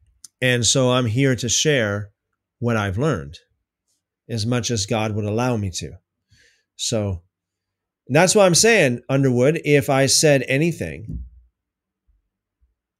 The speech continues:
if, first of all, Underwood, I don't, I don't, I highly doubt you even know, you even understand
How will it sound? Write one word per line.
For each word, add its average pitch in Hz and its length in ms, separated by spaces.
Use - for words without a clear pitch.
if, 143 220
first 285 340
of 202 120
all, 175 320
Underwood, 180 340
I 160 80
don't, 208 260
I 165 120
don't, 196 200
I 190 300
highly 214 600
doubt 170 360
you 180 120
even 170 360
know, 175 400
you 170 180
even 170 220
understand 170 880